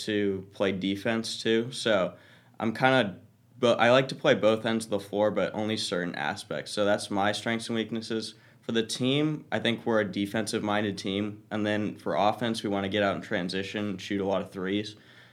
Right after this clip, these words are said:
So that's our goal. Um, weaknesses, we have trouble scoring at times against bigger teams. We're also, and like I said, we're undersized, so that creates some issues, and that's kind of been the,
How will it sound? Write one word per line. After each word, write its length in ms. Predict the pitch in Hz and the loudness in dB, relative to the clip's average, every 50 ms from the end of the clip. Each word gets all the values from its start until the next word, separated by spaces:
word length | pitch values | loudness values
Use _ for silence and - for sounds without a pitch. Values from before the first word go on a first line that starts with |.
| _ _ - | _ _ -12
So 320 | - - 113 104 101 92 | -4 0 2 2 4 4
that's 400 | 90 104 104 107 107 - - - | 6 6 6 6 6 4 -2 -4
our 280 | - 80 101 104 117 113 | 0 2 4 4 4 4
goal. 440 | 113 120 131 131 135 135 139 - - - - - _ _ _ _ | 4 4 6 6 4 2 -4 -12 -18 -20 -20 -20 _ _ _ _
Um, 380 | - 107 107 107 98 95 98 95 | 2 4 4 4 4 2 0 0
weaknesses, 680 | 107 120 127 123 139 139 139 - 151 156 147 139 139 - | 0 0 0 0 -4 -6 -4 -2 0 0 0 -2 -2 -2
we 300 | 120 120 107 101 - - | 0 0 0 0 -2 -2
have 220 | - 123 127 127 127 | 0 2 2 2 2
trouble 300 | - 127 120 113 117 113 | 2 2 2 2 2 -2
scoring 420 | - - - 104 107 107 107 107 | -4 -2 0 0 0 0 0 -2
at 80 | 104 95 | -2 -4
times 340 | - 113 104 104 104 95 98 | -2 -2 -2 -2 -2 -4 -4
against 400 | 92 98 92 92 - - - - | -6 -6 -6 -6 -6 -8 -4 -2
bigger 260 | 98 95 98 104 98 | -2 0 0 0 -2
teams. 440 | 101 - 104 95 95 98 95 90 - | -2 -4 -4 -2 -2 -4 -4 -4 -2
We're 120 | 104 98 | 0 0
also, 440 | 101 101 - 107 101 - - - - - | 0 0 -2 -2 -4 -4 -4 -6 -10 -8
and 180 | 101 98 90 | -6 -4 -4
like 200 | 90 95 92 - | -4 -4 -4 -4
I 60 | - | -6
said, 260 | 95 - - 101 98 95 | -6 -4 -2 -2 -2 -2
we're 160 | 98 92 76 | -2 -2 -2
undersized, 840 | 101 104 101 101 98 - - 110 98 98 95 95 98 98 - - - - - - _ _ | 0 0 0 -2 -2 -2 0 2 2 2 2 0 0 -4 -6 -10 -16 -20 -20 -20 _ _
so 240 | - - - 95 92 | -16 -10 -8 -4 0
that 300 | 95 104 104 - - - | 2 2 2 2 0 -4
creates 340 | - 110 107 101 98 - - | -4 0 0 0 0 -2 -4
some 140 | 95 90 92 | -4 -4 -4
issues, 400 | 90 87 - 95 82 85 87 - | -4 -4 -4 -6 -6 -6 -6 -8
and 240 | 80 82 - - - - - _ _ _ - | -8 -10 -10 -12 -14 -20 -20 _ _ _ -8
that's 160 | - 98 - | -8 -8 -4
kind 180 | - 123 113 107 | -2 -2 0 0
of 80 | 107 | 0
been 200 | 104 101 104 101 | 0 0 0 0
the, 280 | 95 92 95 95 98 | -2 -2 -4 -4 -6